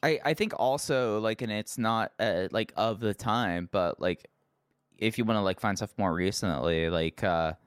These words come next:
weirdly enough, like, I, Dave wrote, like, some great stuff about the, uh, I, I'm forgetting what it's called, the, the Collision in Korea.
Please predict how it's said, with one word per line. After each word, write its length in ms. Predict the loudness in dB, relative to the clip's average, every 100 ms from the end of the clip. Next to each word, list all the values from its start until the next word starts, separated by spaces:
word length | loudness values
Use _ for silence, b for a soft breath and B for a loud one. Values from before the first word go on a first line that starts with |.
| b b b b -2
weirdly 580 | 2 2 2 0 0 0
enough, 380 | 0 0 0
like, 220 | 0 0 0
I, 220 | 0 -2 -4
Dave 320 | -2 0 0
wrote, 220 | 0 0
like, 180 | -2 -4
some 160 | -6 -2
great 260 | -2 -2
stuff 420 | -2 0 0 0
about 540 | -2 0 0 0 -2 -4
the, 580 | -2 0 0 0 0 0 -4
uh, 160 | -8 -8 -10 -2
I, 140 | -2 0
I'm 80 | -2
forgetting 380 | 0 2 2
what 120 | 2 0
it's 120 | 0
called, 280 | 0 0 -2
the, 100 | -2
the 220 | 0 -2 -6 -4
Collision 340 | 0 2 0
in 40 | 0
Korea. 380 | 0 0 -2